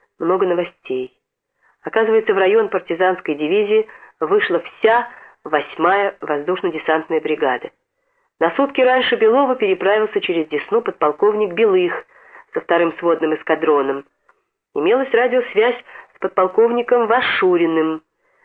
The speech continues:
Начальник штаба объединил большую группу отставших бойцов и теперь вёл их к линии фронта. К прорыву через фронт готовились вторая гвардейская кавдивизия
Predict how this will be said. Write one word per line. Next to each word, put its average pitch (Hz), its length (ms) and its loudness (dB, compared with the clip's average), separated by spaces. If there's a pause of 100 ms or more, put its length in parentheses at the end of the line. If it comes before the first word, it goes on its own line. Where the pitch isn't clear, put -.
(140)
Начальник 233 460 0
штаба 240 360 0
объединил 214 480 0
большую 214 540 0
группу 220 380 2
отставших 185 580 -2
бойцов 165 460 0 (480)
и - 80 -10
теперь 247 340 0
вёл 220 260 4
их 240 120 -6
к - 60 -8
линии 214 300 0
фронта. 127 520 -4 (880)
К - 80 -20
прорыву 165 400 2
через 147 240 -4 (120)
фронт 202 280 -2
готовились 185 480 -2 (480)
вторая 190 440 0
гвардейская 147 640 -2
кавдивизия 190 800 -2